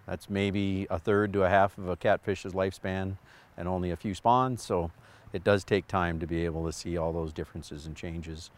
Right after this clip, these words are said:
Um, one of the last projects we worked on was the McCleary Channel, where we reestablished one and a half miles of river.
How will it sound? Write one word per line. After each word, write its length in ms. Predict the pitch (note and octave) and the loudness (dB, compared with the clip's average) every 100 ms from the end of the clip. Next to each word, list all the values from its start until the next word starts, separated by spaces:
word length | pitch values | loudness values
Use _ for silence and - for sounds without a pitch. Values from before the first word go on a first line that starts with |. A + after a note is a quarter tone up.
| - - - - | -20 -20 -20 -16
Um, 160 | - E2+ F2 | -14 -14 -6
one 160 | A2+ A#2 | 2 4
of 80 | |
the 60 | G2 | 8
last 300 | G#2+ G#2+ - | 12 12 12
projects 420 | A2+ G2 G2 - | 8 8 6 -2
we 100 | G2+ | -2
worked 300 | F#2+ F#2+ F2+ | 0 0 0
on 220 | G2 F#2+ | 0 0
was 160 | F#2 E2+ | -2 -2
the 80 | F#2 | -2
McCleary 440 | F2+ - G#2+ G2+ | -4 0 2 2
Channel, 380 | F2+ F2+ E2+ F2 | 0 -2 -2 -2
where 140 | E2+ | -2
we 100 | F2 | -2
reestablished 800 | E2+ G#2+ G2 - G2+ F#2+ F#2 - | -2 0 -2 2 4 4 2 -4
one 140 | F#2+ F#2 | -4 -2
and 100 | F2 | -2
a 20 | |
half 260 | F2+ E2+ | -4 -4
miles 300 | F2+ F2 E2 | -4 -4 -4
of 80 | D#2+ | -4
river. 320 | E2 E2+ D2+ | -6 -6 -8